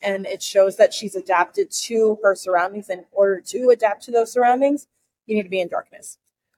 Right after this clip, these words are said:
Um, and so, you know, I'm like, "Ooh, science. Look at, look at Disney being sciencey." Um, and so I enjoyed that. Um, and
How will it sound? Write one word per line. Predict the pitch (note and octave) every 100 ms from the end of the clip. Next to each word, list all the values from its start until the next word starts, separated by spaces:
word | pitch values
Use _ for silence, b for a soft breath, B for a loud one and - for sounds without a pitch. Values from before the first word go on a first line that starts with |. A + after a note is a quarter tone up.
| _
Um, | G3 G3+ G3 F#3+ F#3+ F#3+ -
and | G#3 G3+
so, | - - G3 F#3+ F#3 F3+
you | G#3
know, | G3 E3+
I'm | F3
like, | F3 -
"Ooh, | F#4+ G4
science. | - - B3+ F#3+ - -
Look | B3+ C#4+
at, | F4 _
look | F4 -
at | _
Disney | - G3 G3+ G3+
being | G#3+ F3+
sciencey." | - G3+ - E3 - - _ _ B B B
Um, | - G3 F#3+ F#3+ F#3 F#3 F3+ _ -
and | G#3+ G#3 G3+ F#3+
so | G#3+ G3
I | - G3+
enjoyed | G3 F#3+ - G3+ A3 G#3+ -
that. | D#3 C#3+ G3+ - - - - _
Um, | G#3 F#3+ F#3 F#3 F#3 F#3+ - - -
and | A3 G#3